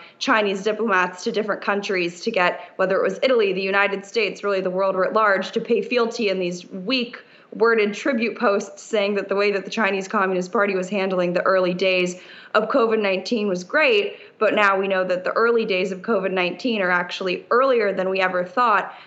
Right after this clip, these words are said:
But the Chinese Communist Party was acting very out of character to go straight for vaccine development.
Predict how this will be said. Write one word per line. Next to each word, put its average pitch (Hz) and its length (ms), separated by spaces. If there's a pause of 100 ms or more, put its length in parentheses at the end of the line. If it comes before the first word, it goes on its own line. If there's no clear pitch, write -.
(100)
But 214 140
the 226 60
Chinese 269 400
Communist 220 460
Party 202 260
was 180 140
acting 190 360
very 196 300
out 190 120
of 180 120
character 190 480
to 185 140
go 180 180
straight 202 480
for 214 140
vaccine 190 580
development. 175 640